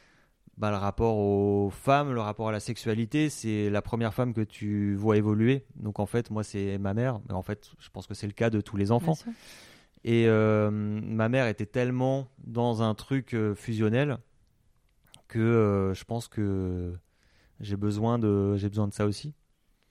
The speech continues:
Speaker 2: Mhm.
Speaker 1: Et, euh, et pour moi, euh, et je le dis, euh, aujourd'hui, et peut-être que je changerai d'avis un jour, mais, euh, pour moi, euh, c'est à deux que ça se passe et pas, et pas à plus.
Speaker 2: D'accord.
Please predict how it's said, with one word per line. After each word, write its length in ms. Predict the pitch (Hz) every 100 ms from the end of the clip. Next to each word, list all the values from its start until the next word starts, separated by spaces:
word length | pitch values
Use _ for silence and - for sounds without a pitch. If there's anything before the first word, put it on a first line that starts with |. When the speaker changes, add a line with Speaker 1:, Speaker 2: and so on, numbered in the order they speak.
| _ _ _ _
Speaker 2:
Mhm. 80 | 175
Speaker 1:
Et, 200 | 101 98
euh, 760 | 95 95 92 90 90 90 90 -
et 120 | - 104
pour 220 | 107 104
moi, 420 | 113 123 135 127
euh, 200 | 104 101 98 _ _ _ _ _ _ _ -
et 160 | 92 95
je 100 | 95
le 120 | 98
dis, 280 | 101 120 113
euh, 300 | 98 95 92
aujourd'hui, 640 | 98 101 107 107 123 131
et 60 | 104
peut-être 320 | - 98 101
que 100 | 104
je 60 | -
changerai 340 | 104 98 104
d'avis 300 | 101 101 110
un 100 | 139
jour, 260 | 156 196 131
mais, 180 | 110 107
euh, 340 | 104 101 101 - _ - - - _
pour 200 | - 104
moi, 320 | 107 127 139 113
euh, 520 | 104 101 98 98 95
c'est 420 | - 104 101 98
à 80 | 98
deux 160 | 107 110
que 40 |
ça 120 | 107
se 60 | -
passe 220 | 117 -
et 60 | 101
pas, 480 | 101 98 98 98 101 123 127 _ -
et 100 | 104
pas 120 | 95
à 60 | 95
plus. 460 | 117 110 - - _ - 180
Speaker 2:
D'accord. 320 | 185 175